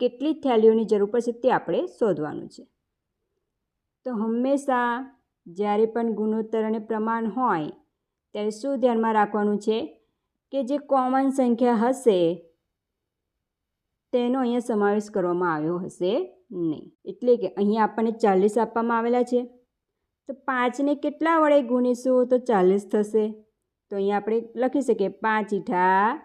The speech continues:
ચાલીસ. તો અહીંયા આપણે હવે આગળ લખી શકીશું કે રેતીને પણ જો આઠ વડે ગુણવામાં આવશે તો કેટલી થેલીઓની જરૂર છે તે મળી જશે,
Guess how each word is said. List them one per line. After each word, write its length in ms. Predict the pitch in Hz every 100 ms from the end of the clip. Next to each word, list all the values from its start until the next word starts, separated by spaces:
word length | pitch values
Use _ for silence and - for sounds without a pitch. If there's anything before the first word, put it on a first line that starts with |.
| _ _ _ _ _
ચાલીસ. 540 | 196 160 143 - - _
તો 1080 | _ _ _ _ _ _ _ _ _ _ 202
અહીંયા 200 | 202 392
આપણે 180 | 214 226
હવે 160 | 220 240 -
આગળ 220 | 208 220 233
લખી 220 | 269 262
શકીશું 400 | 269 269 254 269 285 _
કે 140 | 233 220
રેતીને 400 | 214 214 254 247 247
પણ 180 | 254 247
જો 60 | 247 247 220
આઠ 180 | 240 247
વડે 160 | 240 247 233
ગુણવામાં 500 | 240 240 247 254 -
આવશે 340 | 262 262 190 151 - _ _ _ _ _ _ _ _ -
તો 40 | 202 -
કેટલી 320 | 269 269 294 302
થેલીઓની 360 | 277 247 247 240
જરૂર 200 | 233 226 226
છે 80 | 240 233
તે 80 | 226
મળી 200 | 226 220
જશે, 260 | 226 226